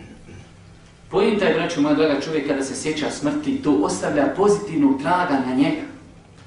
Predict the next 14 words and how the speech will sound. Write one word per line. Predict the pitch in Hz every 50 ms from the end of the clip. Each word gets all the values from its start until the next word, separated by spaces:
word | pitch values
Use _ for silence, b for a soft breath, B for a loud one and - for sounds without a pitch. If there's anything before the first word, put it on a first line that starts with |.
| B B B B
Na | 135 139
njegov | 160 190 214 214 214 196 202 196
odnos | 208 202 190 - - -
prema | 160 156 151 139
braći | 131 143 170 180 - - 147 139
muslimanima, | 135 131 - 127 123 117 120 131 143 160 196 - 139 - - - - - - - - - B B B B B B
na | 135 143
njegov | 180 214 202 208 202 208 196 185
odnos | - 202 202 - -
prema | - 156 147 139
supruzi, | 143 - 185 196 190 190 196 143 127 120 117 104 - - - - - - B B B B B
na | B 127
njegov | 143 160 208 214 208 214 202 208 - 185
odnos | 208 202 202 202 196 - - - - - -